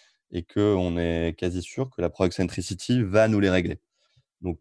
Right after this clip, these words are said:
le point de départ, que tout le monde se, s'aligne dessus. Et ensuite, avant de te lancer dans ta transformation, c'est, euh, s'aligner aussi sur le, le point d'arrivée.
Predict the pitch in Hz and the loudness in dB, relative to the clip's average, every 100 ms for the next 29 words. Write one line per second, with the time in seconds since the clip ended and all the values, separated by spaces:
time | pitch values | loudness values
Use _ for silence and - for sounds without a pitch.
0 | _ - 117 143 120 117 113 113 127 - | _ 0 0 2 4 4 4 4 2 0
1 | - 104 - 113 110 - 92 - 95 92 | -16 -12 -2 0 0 -4 -12 -8 -4 -2
2 | 90 - 127 175 _ _ _ _ _ _ | -2 -2 -4 -4 _ _ _ _ _ _
3 | _ - 104 101 - 151 160 _ _ _ | _ 0 2 2 2 0 0 _ _ _
4 | _ 90 98 113 101 - 92 87 92 85 | _ -4 0 0 -2 -4 -4 -2 -4 -4
5 | 80 - 85 85 87 - 131 156 _ _ | -4 -6 -8 -4 -4 -4 -4 -6 _ _
6 | _ _ - - 120 139 139 95 92 87 | _ _ -14 -2 2 4 2 2 2 2
7 | 85 85 85 85 85 101 95 98 110 95 | 2 2 0 -2 -2 0 2 2 2 0
8 | - 139 170 - - 123 113 95 90 90 | -2 -2 -2 -6 -4 0 2 4 2 2
9 | 87 87 87 85 85 90 87 131 127 113 | 0 -2 -2 -2 -2 -2 0 2 2 4
10 | 87 | 2